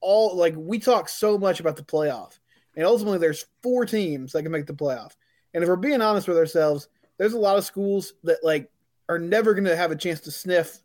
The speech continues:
the playoff, right? And, like, the beau-, one of the things that I think is great about college football is in pro sports, everybody's trying to win a title. And if you don't win a title, it's super disappointing. But if you're, like, a T C U fan and your team goes eight and four and plays in,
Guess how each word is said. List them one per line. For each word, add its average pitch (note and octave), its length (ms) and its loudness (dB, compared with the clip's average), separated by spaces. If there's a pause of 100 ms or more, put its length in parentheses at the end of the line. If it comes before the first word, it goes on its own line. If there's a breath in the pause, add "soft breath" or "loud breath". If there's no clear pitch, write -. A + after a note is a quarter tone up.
the E3 80 -8
playoff, D3+ 520 0
right? E3+ 300 4 (440 soft breath)
And, F3 120 -2
like, E3+ 180 2
the F#3 80 0
beau-, G#3 460 -2
one A3+ 180 2
of A#3+ 160 -2
the E3 100 -14 (200)
things G3 240 2
that E3+ 80 4
I E3 80 6
think F#3 120 -2
is D#3 80 -4
great F3 260 0
about E3+ 120 2
college D3+ 220 0
football D3 480 0 (360)
is D#3+ 100 -4
in E3+ 100 -6
pro A#3 220 6
sports, F#3+ 340 0 (100)
everybody's F#3 520 2
trying F3 180 -2
to D#3+ 80 0
win D3+ 100 -2
a C#3+ 60 -4
title. B2+ 420 -6 (440)
And D#3+ 80 -2
if E3+ 80 -4
you F#3 80 -4
don't A#3 160 2
win G3+ 100 0
a - 20 0
title, F3 280 4
it's D3 80 -4
super E3+ 180 -6
disappointing. D3+ 560 -6 (460)
But E3 340 4 (100)
if E3 140 -2
you're, C#4 180 0
like, G#3 140 2
a E3+ 60 -4
T A3+ 180 -2
C G3+ 140 -4
U B3+ 120 2
fan E3+ 200 0
and E3+ 80 0
your E3+ 100 -4
team F#3+ 180 -4
goes E3 260 2
eight F3 140 -2
and D#3+ 100 -10
four E3 480 2 (460)
and E3 160 -6
plays F3+ 380 4
in, D3+ 340 -2